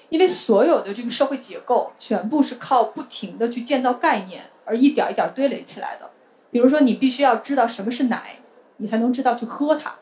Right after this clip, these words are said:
然后一点一点的，比如说告诉你你是个男孩儿，所以你会观察自己有什么样的一个生理特征。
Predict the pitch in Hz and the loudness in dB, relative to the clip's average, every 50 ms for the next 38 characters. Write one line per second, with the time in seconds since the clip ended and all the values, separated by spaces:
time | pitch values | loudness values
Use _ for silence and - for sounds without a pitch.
0 | _ _ _ _ _ _ - 254 262 294 302 320 349 330 - - 214 180 196 254 | _ _ _ _ _ _ -2 0 0 0 0 2 0 0 2 0 -2 0 0 -2
1 | 277 - 220 185 185 190 196 - 202 190 202 - 233 240 277 254 247 247 233 208 | -4 -4 -4 -6 -6 -6 -6 -4 -4 -4 -4 -4 -4 0 0 0 0 0 -2 -2
2 | 208 220 220 190 - - 220 214 202 160 175 240 247 - 180 - - - - 226 | 0 0 -2 -2 -4 -4 -6 -6 -6 -6 -8 -10 -6 -6 -6 -6 -6 -4 0 2
3 | 233 233 - - 196 185 - - 254 240 208 208 - 214 196 208 208 180 170 - | 2 2 2 -2 -4 -4 -4 -4 -4 -4 -6 -6 -8 -10 -8 -4 -4 -4 -4 -4
4 | - 165 175 202 226 220 214 185 - 185 220 208 - 240 240 233 240 - - 202 | -8 -12 -8 -6 -6 -4 -4 -6 -8 -8 -10 -8 -6 -6 -6 -6 -6 -6 -8 -6
5 | 202 - 226 233 233 | -4 -2 -2 -2 -4